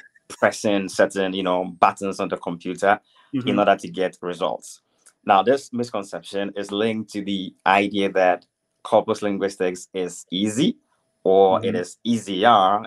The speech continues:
Speaker 2: in comparison with other analytic, uh, approaches in linguistics. So people have the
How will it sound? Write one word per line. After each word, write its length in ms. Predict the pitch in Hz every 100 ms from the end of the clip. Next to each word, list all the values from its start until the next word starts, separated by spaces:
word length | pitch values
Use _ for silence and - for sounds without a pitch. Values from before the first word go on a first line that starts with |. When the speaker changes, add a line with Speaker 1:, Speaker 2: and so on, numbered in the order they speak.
| -
Speaker 2:
in 160 | 98
comparison 800 | 95 95 95 104 98 92 92 92
with 160 | 90 85 _ _ _ _ -
other 300 | 98 98 101 95
analytic, 580 | 98 92 95 - 95 _
uh, 280 | - 90 87
approaches 460 | 98 98 98 92 87
in 80 | 92
linguistics. 640 | 90 87 92 - 78 - - _ _ _ _
So 380 | - 147 113 92 _
people 220 | 131 131
have 240 | 127 123 113
the 280 | 110 101